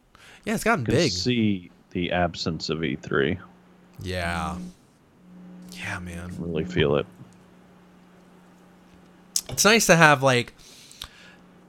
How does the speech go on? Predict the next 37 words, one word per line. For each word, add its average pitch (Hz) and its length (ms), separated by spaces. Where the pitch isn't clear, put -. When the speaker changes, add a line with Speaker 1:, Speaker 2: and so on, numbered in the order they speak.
Speaker 1:
he, 165 340
he 160 120
ki-, 180 340
he 170 140
did 233 220
the 208 80
thing 160 260
where, 131 220
you 117 200
know, 113 60
you're 113 200
on 120 140
the 110 80
stage, 92 560
because 113 200
a 135 40
lot 160 140
of 156 60
Summer 143 260
Game 117 300
Fest, 120 320
as 110 80
he's 101 180
done 110 260
it, 92 200
you 101 100
know, 98 180
it 104 60
kinda 123 180
started 107 340
up 107 200
during, 92 260
like, 92 180
covid 113 380
times, 90 480
and 95 100
so 90 300